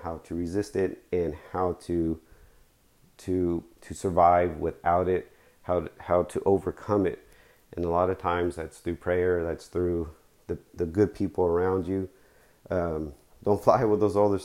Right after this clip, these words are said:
other seagulls that are chasing all those baits. Just, just, just stay the faith. And, and you, you know when, when, when there's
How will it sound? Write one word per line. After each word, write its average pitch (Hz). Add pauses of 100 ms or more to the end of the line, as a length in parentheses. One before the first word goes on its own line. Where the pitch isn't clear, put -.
other 98
seagulls 95
that 85
are 85 (140)
chasing 98
all 92
those 87
baits. 95 (500)
Just, - (240)
just, -
just 90
stay 104
the 104
faith. 107
And, 90
and 101
you, 120 (200)
you 120
know 127
when, 98 (340)
when, 98 (520)
when 92
there's 101